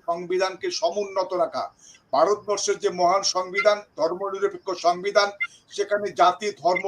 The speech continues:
বর্ণ, কারণ নির্বিশেষে সবারই আছে সমান অধিকার, সবারই আছে সমান মর্যাদা। অর্থাৎ ইকুয়াল অপরচুনিটি দিতে হবে এবং ইকুয়াল রাইটস দিতে হবে, সুযোগও দিতে হবে এবং অধিকার দিতে হবে। এটা নিশ্চিত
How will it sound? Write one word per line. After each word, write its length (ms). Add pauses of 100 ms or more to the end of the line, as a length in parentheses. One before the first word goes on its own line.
(120)
বর্ণ, 300
কারণ 300 (180)
নির্বিশেষে 580 (300)
সবারই 480
আছে 180
সমান 380
অধিকার, 340 (140)
সবারই 280
আছে 240
সমান 260 (100)
মর্যাদা। 420 (500)
অর্থাৎ 320 (160)
ইকুয়াল 280 (120)
অপরচুনিটি 720
দিতে 160
হবে 160 (100)
এবং 120 (160)
ইকুয়াল 280 (160)
রাইটস 320
দিতে 240
হবে, 180 (320)
সুযোগও 440
দিতে 260
হবে 160
এবং 140 (140)
অধিকার 440
দিতে 220
হবে। 180 (340)
এটা 200
নিশ্চিত 420